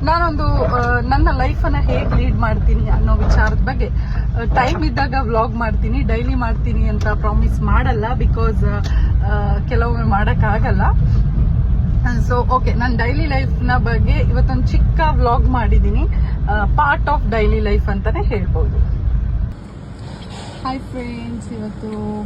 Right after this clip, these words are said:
ಮಂಗಳೂರಲ್ಲಿ ಸ್ವಲ್ಪ ಸ್ವಲ್ಪ ಮಳೆ ಆಗ್ತಾ ಇದೆ. So ಈ ಮಳೆಗೆ ನಾವೊಂದು ಬಿಸಿ ಬಿಸಿ ಚಹಾ ಕುಡಿಯೋಕ್ಕೆ ಬಂದಿದ್ದೀವಿ.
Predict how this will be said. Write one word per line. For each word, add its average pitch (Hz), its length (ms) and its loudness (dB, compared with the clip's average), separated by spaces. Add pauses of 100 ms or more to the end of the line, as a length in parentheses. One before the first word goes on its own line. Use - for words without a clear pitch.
ಮಂಗಳೂರಲ್ಲಿ 208 840 -6 (100)
ಸ್ವಲ್ಪ 233 280 -10 (120)
ಸ್ವಲ್ಪ 214 260 -10
ಮಳೆ 196 340 -6
ಆಗ್ತಾ 190 440 -10
ಇದೆ. 190 200 -10 (840)
So 311 400 -4 (120)
ಈ 311 120 -10
ಮಳೆಗೆ 294 500 -6
ನಾವೊಂದು 214 760 -8
ಬಿಸಿ 247 260 -8
ಬಿಸಿ 262 460 -8
ಚಹಾ 214 160 -8
ಕುಡಿಯೋಕ್ಕೆ 202 580 -10
ಬಂದಿದ್ದೀವಿ. 175 400 -8